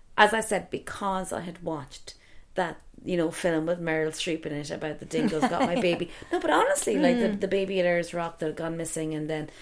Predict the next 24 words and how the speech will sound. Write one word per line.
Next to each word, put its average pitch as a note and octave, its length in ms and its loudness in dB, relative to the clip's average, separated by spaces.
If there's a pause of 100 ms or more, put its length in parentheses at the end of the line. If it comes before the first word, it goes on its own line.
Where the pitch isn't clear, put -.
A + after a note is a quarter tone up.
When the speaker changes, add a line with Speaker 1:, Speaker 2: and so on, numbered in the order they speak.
(220)
Speaker 1:
this E3+ 220 0
woman E3+ 460 -4
had D#3+ 300 -6
said, D#3+ 280 -2 (240)
no, D#3+ 320 2
a, - 180 -2 (160)
a D3+ 80 2
dingo, F3 640 2 (840)
uh, D#3+ 140 0
like, C#3+ 160 -4
a D3+ 60 0
wild D3+ 380 2
dog, F#3+ 300 0
had E3+ 100 -8
taken F3+ 280 -2
my E3 120 -4
baby. E3+ 260 -4
Nobody F#3 360 0
believed F3+ 320 -2
her. D#3 80 -2
And D3 100 -2
then D#3+ 160 0
years D#3 300 0
later, D3+ 360 -4